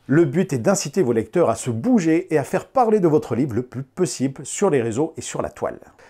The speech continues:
Cette technique ne permet pas d'obtenir des avis lecteurs sur des sites comme ceux d'Amazon ou Kobo. Mais ça va vous permettre de saturer votre site internet et les réseaux sociaux de messages sympas de vos lecteurs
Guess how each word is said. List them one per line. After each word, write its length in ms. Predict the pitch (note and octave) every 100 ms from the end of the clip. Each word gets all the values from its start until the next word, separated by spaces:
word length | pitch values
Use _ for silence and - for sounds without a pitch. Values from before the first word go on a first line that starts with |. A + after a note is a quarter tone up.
| -
Cette 280 | - A3 -
technique 520 | A3 G#3+ G#3+ A3 -
ne 220 | D3+ G3+
permet 440 | G#3 F#3 F3+ C3+
pas 200 | A#2+ D#3
d'obtenir 500 | D#3 - B2 G#2 C#3+
des 200 | G2+ G#2+
avis 220 | B2 A2 A2+
lecteurs 480 | B2+ - C3 D3
sur 160 | D#3+ G2+
des 80 | G#2+
sites 240 | - D#3
comme 180 | - A#2
ceux 200 | - D3+
d'Amazon 580 | B2 A#2 A#2 A#2 E3 E3+ -
ou 100 | G3+
Kobo. 360 | - G2+ F#2+ - _ _ - -
Mais 180 | C#3 A3+
ça 160 | A#3 D3+
va 120 | E3
vous 160 | C#3
permettre 360 | A#2 G#2 C3 D#3
de 80 | A#2+
saturer 540 | - A3+ A3+ F#3+ E3
votre 240 | F3+ C3+ A#2+
site 220 | C3+ B2
internet 520 | A2 G2+ A2 C3 - -
et 140 | A#3+
les 80 | G3+
réseaux 260 | B2+ A2
sociaux 400 | G#2+ G2+ - -
de 120 | B2+ A#2
messages 420 | A2+ - E3+ -
sympas 420 | - E3+ - B2
de 100 | A#2+
vos 140 | G2+
lecteurs 460 | D#3+ - - B2+ C3